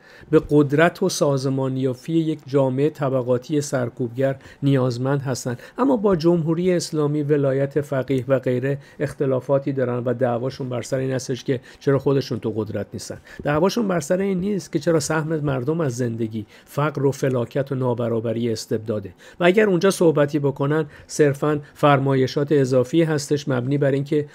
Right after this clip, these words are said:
اون سیاست رو توجیه بکنن. قبلاً هم راجع به این مسئله صحبت کردیم. اون کسانی که دم از نافرمانی مدنی می‌زنن، هدفشون سرنگونی انقلابی جمهوری اسلامی نیست. هدفشون در هم شکستن ماشین دولتی سرکوب جمهوری اسلامی و سرمایه نیست.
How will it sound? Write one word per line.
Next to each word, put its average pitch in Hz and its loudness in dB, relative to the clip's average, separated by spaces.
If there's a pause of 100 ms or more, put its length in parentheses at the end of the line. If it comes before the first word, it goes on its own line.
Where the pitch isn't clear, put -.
(120)
اون 175 6
سیاست 123 -2
رو 120 -6
توجیه 110 -8
بکنن. 98 -10 (240)
قبلاً 175 4
هم 214 4
راجع 180 4
به 185 2
این 185 0
مسئله 165 2
صحبت 156 0
کردیم. 151 0 (320)
اون 180 -2
کسانی 170 0
که 165 -2
دم 147 0
از 135 0
نافرمانی 127 -2
مدنی 127 -2
می‌زنن، 127 -2
هدفشون 165 -2
سرنگونی 139 0
انقلابی 139 0 (240)
جمهوری 123 2
اسلامی 127 -2
نیست. 147 -4 (240)
هدفشون 165 2
در 147 4
هم 143 2
شکستن 147 0
ماشین 160 0
دولتی 143 4 (200)
سرکوب 147 2
جمهوری 127 2
اسلامی 131 0
و 143 2
سرمایه 127 0
نیست. 143 -2